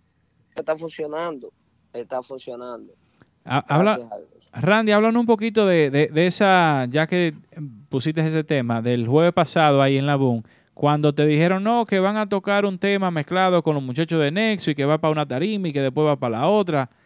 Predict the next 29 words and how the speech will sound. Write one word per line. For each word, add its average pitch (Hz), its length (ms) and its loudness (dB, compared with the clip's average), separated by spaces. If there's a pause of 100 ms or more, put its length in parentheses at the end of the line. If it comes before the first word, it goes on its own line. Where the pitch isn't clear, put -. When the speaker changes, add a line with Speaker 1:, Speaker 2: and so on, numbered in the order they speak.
(400)
Speaker 2:
¿qué 170 180 -4
tú 180 200 -2
pensaste 135 640 -2
cuando 117 260 -2
te 113 260 -2
plantearon 170 760 -2 (340)
y 131 140 0
después 143 300 2
cuando 151 280 0
se 143 140 -4
ejecutó 135 480 0
el 147 80 0
plan? 147 440 0 (440)
O - 40 -20
sea, 147 180 0
¿cómo 156 240 0
te 147 100 -2
sentiste? 110 520 -6 (1120)
Speaker 1:
Bueno, 127 280 -2
yo 120 100 -2
me 135 140 -2
sentí 131 320 -6
súper, 131 520 -2
súper 131 460 -8
bien, 123 220 -6
me 120 100 -8
se-, 120 320 -12
me 117 140 -16
sentía 120 800 -4